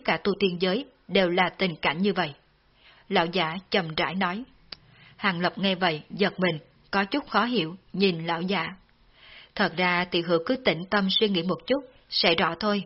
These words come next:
Cách điều chế đan dược giá trị là gì? Đương nhiên là bởi vì có thể đem các loại thiên tài, địa bảo tương ứng hóa thành đan dược,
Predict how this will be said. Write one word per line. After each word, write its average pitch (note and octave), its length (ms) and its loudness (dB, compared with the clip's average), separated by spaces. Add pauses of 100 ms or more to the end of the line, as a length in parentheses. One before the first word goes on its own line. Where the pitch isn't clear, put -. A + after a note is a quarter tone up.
(440)
Cách C#4+ 160 0
điều F#3+ 220 6
chế F#3+ 200 0
đan G3 320 0
dược F3 180 2 (140)
giá F3+ 360 0
trị F3 140 2
là E3 160 0
gì? D#3+ 340 -2 (380)
Đương F3+ 280 2
nhiên G3 280 4 (240)
là F#3+ 160 4
bởi F3 160 4
vì F#3+ 200 4
có C4+ 180 -2
thể F3+ 100 0 (100)
đem F#3+ 220 0
các C#4 200 -2
loại F3+ 280 2
thiên A#3 200 0
tài, F#3 260 2 (260)
địa F#3 180 4
bảo E3+ 280 0
tương F#3 260 0
ứng G3 200 0 (200)
hóa G3 340 0
thành E3 220 -2
đan F3+ 240 -2
dược, F3 180 2